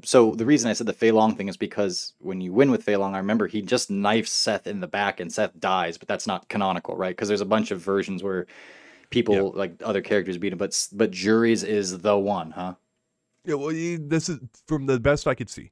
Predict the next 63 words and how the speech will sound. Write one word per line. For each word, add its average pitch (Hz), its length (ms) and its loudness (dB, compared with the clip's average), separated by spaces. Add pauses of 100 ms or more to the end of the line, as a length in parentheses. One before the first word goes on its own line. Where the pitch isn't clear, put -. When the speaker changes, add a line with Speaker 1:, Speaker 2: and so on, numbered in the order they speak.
Speaker 2:
she 156 220 -4
had 147 240 0
the 135 80 2
most 131 280 0
definitive 127 600 -2
proof 131 400 -4
because 110 260 -2
Fei 135 180 0
Long 123 200 0
does 101 140 -2
not 101 160 -2
show 113 160 0
up 101 100 -2
in 98 80 -8
Street 107 240 -8
Fighter 98 160 -4
Five 104 260 -2
with 95 100 -10
Seth's 92 220 -8
brain, - 380 -14 (160)
you 117 100 -2
know, 95 120 0
kind 110 160 -6
of 101 80 -10
thing. 104 160 -8
It, 101 200 -8
this 127 220 -8
is, 123 160 -4 (340)
this 165 220 0
is 190 80 -4
Capcom's 139 800 0 (320)
Speaker 1:
That's 123 200 2
true. 101 180 2
Speaker 2:
canon. 92 400 -4
And, 117 400 -6 (100)
and 139 300 -4
so 143 200 4
you, 127 260 2
you 120 100 -2
know, 113 140 2
did 117 240 -2
Ryu 131 240 2
sucker 120 320 -2
punch 110 240 -4
Scott? 90 320 -4
Did 104 80 -4
he 110 80 -2
do 123 100 -4
this? 117 180 -4
It's 120 120 -4
like, 113 160 0 (180)
this 160 160 -2
is 170 100 -6
piecing 151 360 -4
it 120 80 -4
together 110 280 -2
as 95 80 -2
best 104 240 -2
we 110 60 -8
can, 110 260 -4
and 107 80 -2
it 107 60 -2
would 104 300 -2